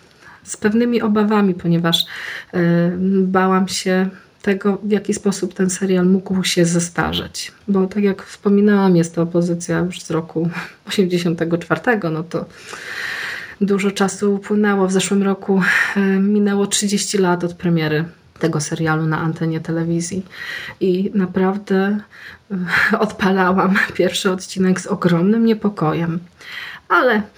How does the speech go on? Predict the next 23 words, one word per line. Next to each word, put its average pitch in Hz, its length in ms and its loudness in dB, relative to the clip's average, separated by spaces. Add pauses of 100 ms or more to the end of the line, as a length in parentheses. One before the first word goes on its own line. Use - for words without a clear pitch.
(140)
nie 214 120 4
było 196 280 4
tak 175 260 -2
źle, 175 360 2 (380)
o 180 60 0
czym 175 400 2
myślę, 180 340 2
że 165 140 0
w 151 60 -12
tym 165 160 0
nagraniu 160 460 0
również 170 340 -4
wam 151 160 -4
powiem. 151 400 -8 (680)
Ale 226 320 2 (200)
zanim 233 340 0
do 214 100 0
tego 214 240 -4
wszystkiego 208 480 -4
dojdziemy, 185 600 2 (440)
to 196 220 2
muszę 202 720 0
pokrótce, 196 880 0